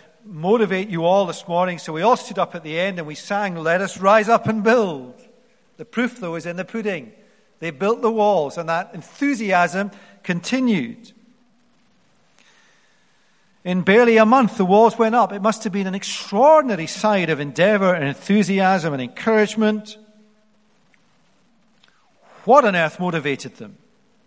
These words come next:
One, a sense of privilege. They were glad and joyful in their work. Not happy, it's different, but glad,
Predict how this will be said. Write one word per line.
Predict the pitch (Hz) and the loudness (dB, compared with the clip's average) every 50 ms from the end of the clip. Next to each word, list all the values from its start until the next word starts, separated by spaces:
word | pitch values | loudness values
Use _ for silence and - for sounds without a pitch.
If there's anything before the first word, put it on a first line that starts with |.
| _ _ _ _ _ _ _ _ _ _ _ _ _ _ _ _ _ | _ _ _ _ _ _ _ _ _ _ _ _ _ _ _ _ _
One, | 143 151 147 127 110 95 - - - - - _ _ _ _ _ _ _ _ | 2 2 2 2 0 -6 -18 -20 -20 -20 -20 _ _ _ _ _ _ _ _
a | - | -12
sense | 120 - - 185 196 208 196 - - - - - - _ _ _ _ _ _ _ _ | -6 -2 0 0 2 0 -2 -6 -10 -10 -10 -12 -16 _ _ _ _ _ _ _ _
of | - 143 143 143 143 135 131 - - - - | -2 0 0 2 0 0 -4 -6 -12 -20 -20
privilege. | - - - - 156 131 147 127 120 117 107 - - - - - - - - - _ _ _ _ _ _ _ _ _ _ _ _ _ _ _ _ _ _ _ _ _ | -20 -14 -8 -6 -6 -4 -4 -6 -6 -8 -8 -10 -14 -16 -16 -16 -16 -18 -20 -20 _ _ _ _ _ _ _ _ _ _ _ _ _ _ _ _ _ _ _ _ _
They | 123 139 143 | -4 -2 0
were | 131 135 | 0 -2
glad | 117 - 151 147 147 160 170 160 156 147 139 - - - - _ _ _ _ _ _ _ _ _ _ _ _ _ _ _ _ _ _ _ _ _ _ _ _ _ | -2 2 2 4 4 4 4 2 0 0 -2 -6 -12 -18 -20 _ _ _ _ _ _ _ _ _ _ _ _ _ _ _ _ _ _ _ _ _ _ _ _ _
and | - 135 131 117 | -6 -6 -6 -4
joyful | - 143 139 151 151 - - 143 127 117 110 - - - _ _ _ _ _ _ _ _ _ _ _ _ _ _ _ - | 0 2 2 2 2 0 -6 -8 -8 -8 -10 -12 -18 -20 _ _ _ _ _ _ _ _ _ _ _ _ _ _ _ -6
in | 160 147 139 | -4 -2 0
their | 135 131 127 | 0 0 2
work. | 123 135 135 - - - - | 2 0 0 -2 -6 -14 -4
Not | - 196 240 302 277 - - | 0 2 2 2 2 -2 -6
happy, | - - - 262 226 - - - 131 110 98 - _ _ _ _ _ _ _ _ _ _ _ _ | -8 -6 -4 -4 -4 -4 -6 -10 -10 -12 -14 -16 _ _ _ _ _ _ _ _ _ _ _ _
it's | - - | -10 -6
different, | - 208 190 - - 123 101 - - _ _ _ _ _ _ _ _ _ _ _ _ _ _ _ _ _ _ _ _ _ _ _ _ _ _ _ _ _ _ _ _ _ | -6 -4 -4 -6 -10 -14 -14 -16 -20 _ _ _ _ _ _ _ _ _ _ _ _ _ _ _ _ _ _ _ _ _ _ _ _ _ _ _ _ _ _ _ _ _
but | - 147 | -8 -4
glad, | 123 170 214 208 185 151 123 117 - | -2 0 0 2 0 0 -2 -4 -8